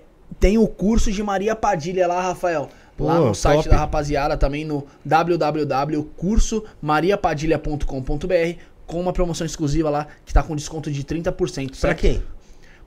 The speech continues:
Speaker 1: Pra quem é membro aqui do canal, pra quem é inscrito, fala que veio pelo Isto Não É Podcast, tem trinta por cento de
Speaker 2: Tem
Speaker 1: desconto.
Speaker 2: cupomzinho lá?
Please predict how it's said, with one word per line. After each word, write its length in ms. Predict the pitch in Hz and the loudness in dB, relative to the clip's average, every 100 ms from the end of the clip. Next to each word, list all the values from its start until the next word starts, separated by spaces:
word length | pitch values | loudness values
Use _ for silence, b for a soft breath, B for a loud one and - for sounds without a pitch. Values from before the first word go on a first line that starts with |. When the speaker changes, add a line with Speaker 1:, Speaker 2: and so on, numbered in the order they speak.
| - | -8
Speaker 1:
Pra 120 | 117 | -8
quem 220 | - 135 147 | -6 -6 -4
é 20 | |
membro 380 | 127 131 147 135 | -4 -6 -6 -6
aqui 160 | 139 | -6
do 80 | 139 | -8
canal, 280 | 135 127 127 | -8 -8 -6
pra 140 | 131 | -6
quem 140 | 123 139 | -6 -8
é 20 | |
inscrito, 480 | 139 - 131 139 139 | -8 -6 -6 -8 -8
fala 220 | 135 131 | -6 -6
que 100 | 143 | -6
veio 160 | 135 | -6
pelo 260 | 139 143 135 | -4 -4 -2
Isto 200 | 135 139 | -4 -6
Não 80 | 131 | -8
É 20 | |
Podcast, 560 | 135 123 - 131 131 - | -6 -6 -6 -4 -4 -4
tem 100 | 131 | -8
trinta 480 | - 139 151 165 B B - | -8 -10 -6 -6 B B -10
por 160 | 156 143 | -4 -2
cento 340 | - 139 143 | -2 -4 -4
de 60 | 135 | -4
Speaker 2:
Tem 100 | 135 | -2
Speaker 1:
desconto. 280 | 147 147 131 | 2 4 2
Speaker 2:
cupomzinho 260 | 123 147 | 2 0
lá? 180 | 151 185 | 0 -2